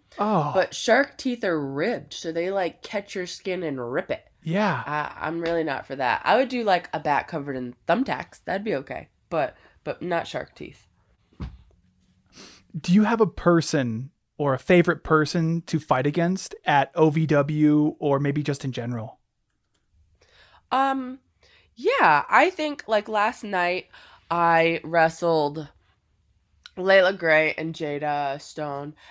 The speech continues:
Speaker 2: and I've wrestled the two of them so much. Like, it was quite easy to put the match together. I think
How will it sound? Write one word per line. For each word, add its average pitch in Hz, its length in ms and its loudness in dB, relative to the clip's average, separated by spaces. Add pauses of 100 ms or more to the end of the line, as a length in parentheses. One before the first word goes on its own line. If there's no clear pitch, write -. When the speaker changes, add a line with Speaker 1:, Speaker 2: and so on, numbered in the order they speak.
(180)
Speaker 2:
and 147 460 -4
I've 220 260 0
wrestled 180 320 -4
the 165 80 -10
two 185 220 -8
of 170 140 -6
them 143 260 -6
so 190 360 -4
much. - 360 -8
Like, 160 180 -6
it 180 100 -8
was 165 260 -6 (280)
quite 240 300 -4
easy 190 300 -4
to 170 80 -2
put 165 220 -8
the 160 80 -8
match 143 280 -6
together. 123 340 -8
I 139 120 -4
think 151 300 -8